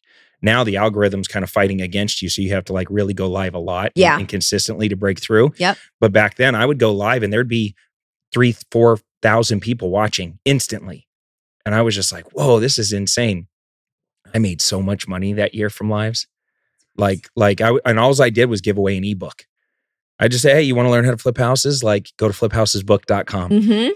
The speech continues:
Speaker 1: And all these people go to flip houses book dot com. And then as soon as they downloaded the book, it would say, "Congratulations, you earned a free
Speaker 2: Right.
Speaker 1: web class with Cody and Barbara Corcoran from Shark Tank."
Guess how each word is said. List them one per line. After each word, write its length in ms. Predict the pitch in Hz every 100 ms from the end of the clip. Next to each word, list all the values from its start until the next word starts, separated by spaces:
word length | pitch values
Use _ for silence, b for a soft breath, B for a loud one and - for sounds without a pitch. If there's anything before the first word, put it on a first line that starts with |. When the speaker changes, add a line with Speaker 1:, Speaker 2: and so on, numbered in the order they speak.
| -
Speaker 1:
And 180 | 104 104
all 100 | 143
these 120 | 131
people 260 | 139 127
go 160 | 120 120
to 60 | 113
flip 180 | 127
houses 240 | 120 113 110
book 200 | 113 113
dot 200 | 113 104
com. 300 | 131 147 156
And 120 | 107
then 140 | 101
as 120 | 98 -
soon 120 | 127
as 80 | 113
they 80 |
downloaded 440 | 107 113 117 113 107
the 100 | 101
book, 260 | 127 143
it 40 | 113
would 120 | 107
say, 240 | 117 110
"Congratulations, 880 | 104 135 147 190 165 180 185 117 107
you 200 | 160 180 -
earned 380 | 180 160 135 113
a 80 |
free 480 | - 170 190 185 165 B B
Speaker 2:
Right. 140 | 247 247
Speaker 1:
web 240 | 202 180
class 360 | - 131 113 -
with 140 | 120
Cody 440 | - 180 175 160 147
and 140 | 120
Barbara 320 | 147 160 143
Corcoran 460 | 113 165 156 135 110
from 340 | 120 107 95
Shark 280 | - 160 147
Tank." 320 | - 107 92